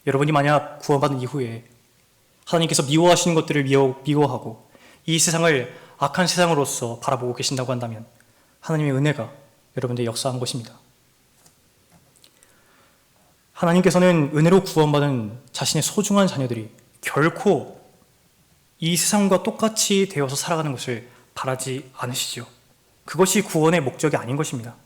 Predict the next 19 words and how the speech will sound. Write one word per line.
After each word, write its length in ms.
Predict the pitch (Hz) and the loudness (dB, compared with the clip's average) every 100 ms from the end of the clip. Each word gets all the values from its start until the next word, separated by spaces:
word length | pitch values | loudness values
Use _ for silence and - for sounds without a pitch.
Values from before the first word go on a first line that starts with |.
| _ _ _ _ _ | _ _ _ _ _
그것이 300 | - 165 185 | -2 2 4
은혜의 260 | 175 147 165 | 2 2 2
목적이 440 | 139 135 147 135 135 | 2 0 -2 -4 -4
아닌 280 | 117 127 | -4 -4
것입니다. 380 | 143 135 123 113 - _ _ _ _ _ _ | -4 -6 -10 -16 -20 _ _ _ _ _ _
하나님의 340 | - 185 190 175 | 0 2 4 4
은혜는 220 | 160 156 | 2 0
우리를 280 | 131 131 131 | 0 -2 -2
변화시키십니다. 720 | 139 143 - 143 135 113 - _ _ _ _ _ _ _ _ - - _ _ | -4 -4 -4 -6 -8 -12 -20 _ _ _ _ _ _ _ _ -20 -20 _ _
세상의 340 | - 170 180 170 | -8 0 2 2
흐름에 280 | 214 208 | 4 4
취해서 600 | 208 - 185 170 165 - - - _ _ | 4 4 2 2 -2 -4 -14 -20 _ _
흥청망청 880 | - 185 - 170 160 143 - 135 117 | -4 -4 -2 -2 -2 -4 -6 -8 -8
이성을 280 | 135 165 156 | -6 -4 -2
잃어버리고 460 | 127 120 110 - - _ _ _ _ _ - | -4 -6 -10 -14 -20 _ _ _ _ _ -6
내가 220 | 139 139 | -2 0
눈이 180 | 135 147 | 2 2
만족하는 460 | 131 143 180 160 | 2 0 2 2
대로 260 | 147 143 | 4 2